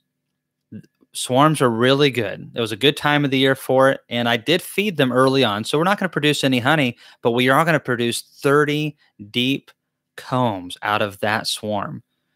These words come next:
Most of the swarms that I've caught this year are gonna at least give me a double deep worth of comb. That's one of the best things. When you make a shook swarm or when you catch swarms, use them to draw combs for you.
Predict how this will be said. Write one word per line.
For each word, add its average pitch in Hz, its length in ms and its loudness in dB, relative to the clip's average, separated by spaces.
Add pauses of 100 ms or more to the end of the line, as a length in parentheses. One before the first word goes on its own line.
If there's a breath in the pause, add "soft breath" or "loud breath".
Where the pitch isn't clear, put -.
(120)
Most 156 380 2
of 156 100 0
the 151 80 2
swarms 143 340 2
that 135 80 -2
I've 131 100 2
caught 135 220 0
this - 200 -6
year 127 100 2
are 117 40 2
gonna 117 140 -4
at 120 80 -4
least 123 200 -4
give 123 100 -2
me 113 80 -2
a 107 80 -2
double 113 360 2
deep 113 300 -4
worth 110 200 -6
of 104 140 -6 (120)
comb. 107 360 -4 (420 soft breath)
That's 123 200 -2
one 139 180 2
of 139 60 2
the 120 100 2
best 123 520 0
things. 143 180 2
When 120 100 -2
you 123 80 2
make 135 160 2
a 120 60 -2
shook - 320 0
swarm 147 340 0
or 127 60 0
when 123 120 0
you 117 100 -2
catch - 300 -4
swarms, 117 340 -2 (720 soft breath)
use 135 420 0
them 139 180 0
to 127 80 0
draw 113 280 4
combs 104 400 -6
for 101 260 -6
you. 107 320 -10